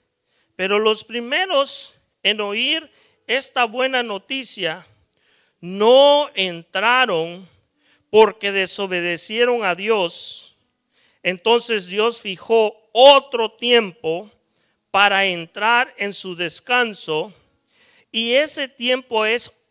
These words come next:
hoy, para entrar en su descanso, para que lo conozcamos a Él, porque Él lo que quiere es que lo conozcamos a Él.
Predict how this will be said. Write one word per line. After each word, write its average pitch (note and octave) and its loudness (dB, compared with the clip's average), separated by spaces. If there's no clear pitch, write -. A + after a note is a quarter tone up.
hoy, G3+ 4
para G3 0
entrar A#3 0
en G3+ -4
su G3 -8
descanso, F#3 -4
para G3 2
que G#3 -2
lo G3 -4
conozcamos A3+ -2
a E3+ 2
Él, G#3 0
porque G#3 0
Él D4 6
lo C#4+ 2
que A3 -4
quiere C4 0
es C#4 -2
que A3+ -6
lo G#3 -4
conozcamos G3+ -8
a F3 -12
Él. B3+ -12